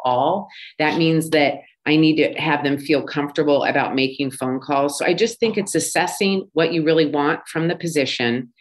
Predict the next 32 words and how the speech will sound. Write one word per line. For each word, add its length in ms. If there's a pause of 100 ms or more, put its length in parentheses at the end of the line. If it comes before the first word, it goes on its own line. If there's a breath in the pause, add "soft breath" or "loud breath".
(280 loud breath)
and 140
making 360
sure 260
you 200
take 360
your 120
time 540
in 180
the 100
interview 460
process 500
to 120
really 220
take 260
advantage 880 (360 soft breath)
of 80
having 400
conversations 960
with 160
people 500 (300 loud breath)
so 220
that 180
you 240
understand 720 (100)
who 100
they 200
are, 280
so 200
you 200
create 480
a 40
better 500